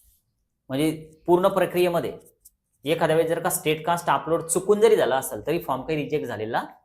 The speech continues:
नाही. थोडक्यात एकच आहे, प्रयत्न करा सेंट्रल काढण्याचा. सेंट्रल जर मिळतच नसेल समजा,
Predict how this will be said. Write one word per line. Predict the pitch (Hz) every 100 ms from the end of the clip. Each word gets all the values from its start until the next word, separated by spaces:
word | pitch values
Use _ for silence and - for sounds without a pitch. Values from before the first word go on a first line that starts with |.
| _
नाही. | 131 120 98 - _ _ _ _ _ _
थोडक्यात | 151 147 196
एकच | 190 214 -
आहे, | 202
प्रयत्न | 180 175 180
करा | 170 175 185 -
सेंट्रल | - 139 127 135
काढण्याचा. | 160 165 147 131 147 - _ _ -
सेंट्रल | - 127 110 151
जर | 160 170
मिळतच | 170 196 208 214
नसेल | 208 185 156
समजा, | 127 104